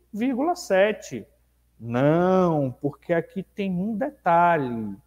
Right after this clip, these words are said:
Qual é o detalhe aqui? No oito vírgula sete, depois da vírgula, a gente tem um algarismo só.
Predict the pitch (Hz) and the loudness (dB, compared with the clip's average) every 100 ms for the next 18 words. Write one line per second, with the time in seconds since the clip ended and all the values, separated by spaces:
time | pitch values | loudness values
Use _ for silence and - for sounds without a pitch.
0 | _ _ _ _ _ 165 180 226 226 220 | _ _ _ _ _ 6 8 8 8 4
1 | 220 165 151 143 - 123 117 131 - _ | 4 4 4 2 -2 -6 -4 -6 -10 _
2 | _ _ _ _ - 135 156 240 240 294 | _ _ _ _ -8 4 10 10 10 0
3 | 277 240 233 240 - 180 180 - 170 170 | 0 2 0 0 0 0 0 -4 -6 -4
4 | 190 196 180 151 156 185 175 170 - 160 | -2 0 0 -2 0 0 0 0 0 -2
5 | 147 175 - 170 165 156 165 _ 240 294 | -2 -4 -8 -10 -6 -6 -6 _ -6 -2
6 | 269 214 180 160 185 175 156 - - 151 | 0 2 2 2 -2 -2 -4 -4 0 2
7 | 107 - | 2 -4